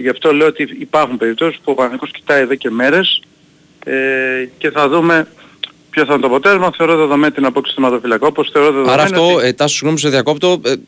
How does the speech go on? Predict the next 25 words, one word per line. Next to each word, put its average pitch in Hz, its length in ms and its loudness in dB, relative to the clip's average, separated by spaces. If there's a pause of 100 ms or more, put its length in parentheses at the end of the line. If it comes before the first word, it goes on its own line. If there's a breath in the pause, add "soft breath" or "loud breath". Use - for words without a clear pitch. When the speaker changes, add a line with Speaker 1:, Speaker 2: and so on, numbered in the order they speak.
(180)
Speaker 2:
θεωρείται 147 480 0
δηλαδή 151 320 2
και 165 120 0 (160)
καταλαβαίνουμε 151 580 0
ότι 160 120 -2
πάει 180 160 0
για 175 120 2
ενδεκαδά 151 420 0
το 175 100 0
τερματοφύλακα 117 580 -2
Παναθηναϊκός, 110 440 -2
όχι 156 180 2
απλά 156 200 0
για 127 120 2
το 226 60 4
Speaker 1:
Ναι, 185 60 4
Speaker 2:
συμπληρωματικό. 117 680 0
Speaker 1:
ο 135 40 0
οποίος, 208 140 2
μπράβο, 175 240 2
Speaker 2:
Ναι, 185 120 -2
Speaker 1:
ναι, 170 60 -2
Speaker 2:
ναι, 160 100 -2
Speaker 1:
ναι, 202 160 -4
Speaker 2:
ναι. 233 60 -6